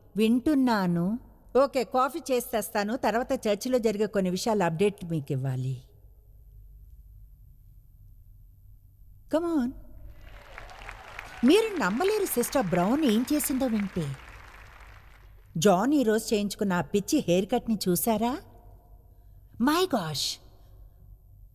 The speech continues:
స్పిరిచువల్‌గా ఉన్నామని అనుకుంటాం, ఎందుకంటే మన దగ్గర బాహ్యంగా ఉండే సరంజామా ఉంది. అయితే ఎప్పుడు చెప్పినట్లు దానికి ఒక బంపర్ స్టిక్కర్ మరియు ఒక జీసస్ పిన్ కంటే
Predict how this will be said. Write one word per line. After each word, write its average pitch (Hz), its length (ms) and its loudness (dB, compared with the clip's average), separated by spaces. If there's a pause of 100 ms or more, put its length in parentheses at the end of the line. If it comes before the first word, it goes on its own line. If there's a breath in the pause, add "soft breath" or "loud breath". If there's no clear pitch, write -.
(960)
స్పిరిచువల్‌గా 359 760 2
ఉన్నామని 277 400 -2
అనుకుంటాం, 226 460 0
ఎందుకంటే 233 440 -2
మన 208 180 0
దగ్గర 190 300 0
బాహ్యంగా 233 680 -2
ఉండే 190 300 -2
సరంజామా 165 800 0 (1000)
ఉంది. 214 280 4
అయితే 339 380 2
ఎప్పుడు 254 240 0
చెప్పినట్లు 254 500 -2
దానికి 214 280 -2
ఒక 196 140 0
బంపర్ 190 380 -2
స్టిక్కర్ 208 360 -2
మరియు 190 240 0
ఒక 175 120 0
జీసస్ 202 640 -2
పిన్ 196 120 0
కంటే 151 600 -2